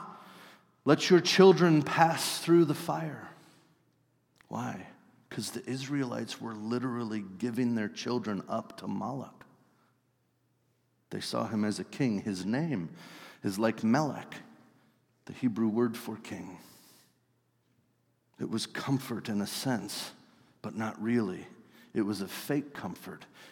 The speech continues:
because whatever rain they thought it was producing, can you imagine the P T S D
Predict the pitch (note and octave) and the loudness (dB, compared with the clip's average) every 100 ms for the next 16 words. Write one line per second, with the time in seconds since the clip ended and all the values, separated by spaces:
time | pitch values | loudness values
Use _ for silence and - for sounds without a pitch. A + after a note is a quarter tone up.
0 | - A#2 B2+ G#2+ G#2 A2+ C3 D3+ D3 A2+ | -10 -6 -2 -2 0 2 2 2 2 2
1 | C3 C3+ A#2 G#2+ G#2+ G#2+ B2 B2 G#2+ G#2+ | 2 4 4 2 0 0 0 2 0 -4
2 | - F#2+ A2+ A#2+ A#2 G#2 A2 A#2 F#3+ G2 | -8 -4 0 0 0 -4 0 2 2 2
3 | G2 G2 A#2 C3+ A2 - A#2 A#2 B2+ A#2 | 0 -2 -2 0 -2 -2 -6 -4 -2 -2
4 | A2+ - F2+ F#2 | -2 -6 -6 -6